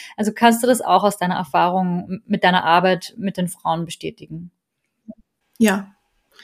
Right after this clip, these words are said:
Speaker 2: das ist auch meine persönliche Erfahrung. Und, ähm, wenn ich mich mit Kolleginnen unterhalte, die sind auch dieser Meinung. Du kannst es wissenschaftlich natürlich nicht belegen oder ich hab noch keine Studie gefunden diesbezüglich.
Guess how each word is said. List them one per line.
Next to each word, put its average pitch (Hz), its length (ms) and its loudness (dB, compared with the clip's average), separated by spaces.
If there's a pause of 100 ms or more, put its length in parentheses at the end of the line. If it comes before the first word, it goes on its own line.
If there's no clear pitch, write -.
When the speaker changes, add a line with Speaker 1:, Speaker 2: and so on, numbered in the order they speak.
(180)
Speaker 2:
das 226 160 0
ist 233 100 2
auch 233 160 0
meine 233 220 6
persönliche 233 500 2
Erfahrung. 233 680 0 (420)
Und, 220 500 8
ähm, 214 480 4
wenn 214 120 2
ich 220 60 0
mich 226 160 2
mit 226 120 2
Kolleginnen 233 500 6
unterhalte, 214 760 4 (560)
die 214 120 6
sind 214 260 2
auch 196 200 -2
dieser 196 280 0
Meinung. 190 480 -6 (500)
Du 220 80 -10
kannst 269 220 2
es 254 140 -4
wissenschaftlich 233 580 0
natürlich 220 580 0 (300)
nicht 226 260 4
belegen 208 300 4
oder 214 100 4
ich 208 100 -2
hab 214 100 -6
noch 220 120 2
keine 208 220 2
Studie 202 400 4
gefunden 190 600 2 (420)
diesbezüglich. 196 840 0